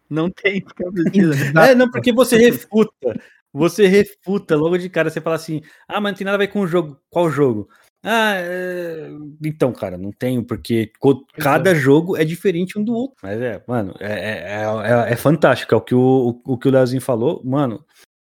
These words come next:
Speaker 3: dá vontade de você jogar todos os jogos. Eu já, eu já joguei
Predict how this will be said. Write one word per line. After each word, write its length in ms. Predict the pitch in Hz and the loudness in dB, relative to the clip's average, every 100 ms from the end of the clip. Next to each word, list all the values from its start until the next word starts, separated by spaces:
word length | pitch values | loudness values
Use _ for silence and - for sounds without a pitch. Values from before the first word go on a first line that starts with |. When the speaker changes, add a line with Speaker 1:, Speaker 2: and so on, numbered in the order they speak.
| - | -2
Speaker 3:
dá 100 | 120 | 0
vontade 280 | 147 151 156 | 0 0 -2
de 60 | 160 | -2
você 160 | 151 | -2
jogar 180 | 151 147 | -2 -2
todos 240 | 147 156 160 | -4 -6 -4
os 80 | 143 | 0
jogos. 220 | 113 110 | 0 2
Eu 180 | 110 107 | 0 0
já, 80 | 113 | -2
eu 140 | 117 | 0
já 80 | 120 | 0
joguei 480 | 127 123 120 131 | -2 -2 -2 -2